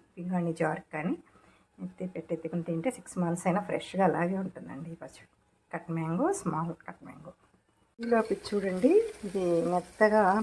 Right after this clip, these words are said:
పేస్ట్ అయిపోయింది. ఇది ఇలా స్మాష్ చేసేస్తే మెత్తగా పేస్ట్ లాగా అయిపోతుంది ఈ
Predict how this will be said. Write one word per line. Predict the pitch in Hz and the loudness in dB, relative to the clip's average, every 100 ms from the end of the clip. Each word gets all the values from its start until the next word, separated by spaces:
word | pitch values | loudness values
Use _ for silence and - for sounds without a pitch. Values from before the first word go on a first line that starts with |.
| - | 4
పేస్ట్ | 233 233 - | 6 6 2
అయిపోయింది. | 180 160 160 156 156 | 2 2 -2 -2 0
ఇది | 196 254 370 - - - - - - - - - - 190 | 4 4 2 -6 -20 -20 -20 -20 -20 -18 -18 -14 -8 0
ఇలా | 180 185 185 190 180 - - - - - - - - - - - - - | 4 6 6 4 2 0 -8 -10 -14 -12 -14 -14 -16 -18 -18 -14 -14 -4
స్మాష్ | 190 196 - 185 | 0 0 2 2
చేసేస్తే | 175 170 170 285 | 4 2 2 2
మెత్తగా | 330 196 165 - - 214 254 403 415 - | 4 4 2 -6 0 4 6 4 -2 -2
పేస్ట్ | 202 202 - | 0 2 2
లాగా | 202 202 | 2 4
అయిపోతుంది | 165 - 160 160 165 156 | 4 4 0 0 -4 -6
ఈ | 131 - 170 | -8 -8 -2